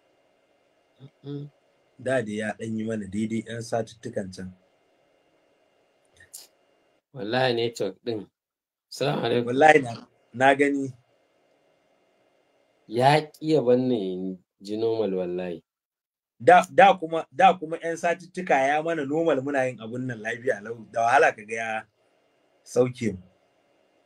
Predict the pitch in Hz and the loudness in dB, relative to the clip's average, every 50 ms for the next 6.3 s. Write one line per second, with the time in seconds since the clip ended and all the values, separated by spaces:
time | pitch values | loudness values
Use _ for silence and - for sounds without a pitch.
0 | - - _ _ _ _ _ - 104 101 98 98 95 90 87 87 87 90 90 - | -20 -20 _ _ _ _ _ -16 -14 -12 -12 -12 -12 -12 -14 -16 -16 -16 -16 -16
1 | - - _ _ _ _ _ _ _ _ _ _ _ _ _ _ _ _ _ _ | -16 -20 _ _ _ _ _ _ _ _ _ _ _ _ _ _ _ _ _ _
2 | _ _ _ _ _ _ _ _ _ _ _ _ _ _ _ _ _ _ _ _ | _ _ _ _ _ _ _ _ _ _ _ _ _ _ _ _ _ _ _ _
3 | - 139 131 127 - 175 185 170 - 170 170 160 165 170 170 175 170 - - 101 | 0 0 0 2 6 8 8 8 8 8 6 6 6 6 4 2 0 -2 -8 -16
4 | - - _ _ _ _ _ _ _ _ _ _ _ _ - 117 120 135 139 143 | -20 -20 _ _ _ _ _ _ _ _ _ _ _ _ -10 -4 0 2 2 2
5 | 131 104 90 90 87 85 82 82 - - 80 80 80 87 87 87 - - 92 90 | 2 0 -2 -2 -4 -4 -6 -10 -14 -14 -14 -14 -12 -12 -14 -14 -10 -10 -10 -10
6 | 82 82 82 82 82 | -10 -10 -14 -14 -10